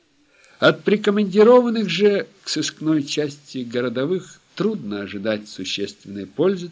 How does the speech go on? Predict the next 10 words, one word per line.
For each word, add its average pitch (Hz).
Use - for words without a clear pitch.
так 107
как -
сыскное -
дело 147
требует 120
людей 113
вполне 104
развитых 156
и -
добросовестных. 92